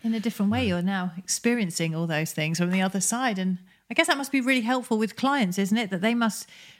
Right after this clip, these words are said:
Speaker 1: respect the fact that you are a musician, and that must be
Speaker 2: Uh,
Speaker 1: so helpful
Speaker 2: yeah, I
Speaker 1: to
Speaker 2: think
Speaker 1: build
Speaker 2: it
Speaker 1: a relationship.
Speaker 2: Yeah, I think, um, yes, b-, having, being an ex-musician, I'm t-, totally sure helps. Uh,
Speaker 1: Yeah.
Speaker 2: particularly with ma-,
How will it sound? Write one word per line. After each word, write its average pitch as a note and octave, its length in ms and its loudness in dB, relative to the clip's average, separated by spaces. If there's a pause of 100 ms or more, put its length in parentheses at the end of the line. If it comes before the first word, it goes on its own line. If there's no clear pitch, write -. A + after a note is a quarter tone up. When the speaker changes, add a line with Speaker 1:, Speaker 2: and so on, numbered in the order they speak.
(220)
Speaker 1:
respect G#3 400 2
the F#3 80 -2
fact E3+ 300 0
that F3 80 -8
you F3+ 220 2
are F3+ 220 2
a F3 60 0
musician, E3+ 580 -4
and D3 320 -12
that B3+ 160 -2
must C4 160 -2
be B3 60 4
Speaker 2:
Uh, B3+ 40 -2
Speaker 1:
so A#3+ 280 0
helpful F3 640 -2
Speaker 2:
yeah, A2 340 4
I A#2+ 60 2
Speaker 1:
to B2+ 60 -4
Speaker 2:
think A3 120 0
Speaker 1:
build G3 120 0
Speaker 2:
it - 20 0
Speaker 1:
a - 40 -2
relationship. F3+ 680 -2 (160)
Speaker 2:
Yeah, B2 160 6
I F#2 60 2
think, B2 220 0
um, G#2 320 2 (680)
yes, - 240 0
b-, - 160 -16
having, - 400 0
being F#2+ 480 0 (240)
an F2+ 300 0
ex-musician, D#2+ 880 -6 (1080)
I'm F#2+ 120 0 (120)
t-, - 180 -20 (240)
totally F2 360 0
sure C#2 260 -8
helps. - 440 -8 (140)
Uh, G3+ 60 6
Speaker 1:
Yeah. F3 360 0
Speaker 2:
particularly F2 360 -2
with D#2+ 220 -4
ma-, E2 160 -2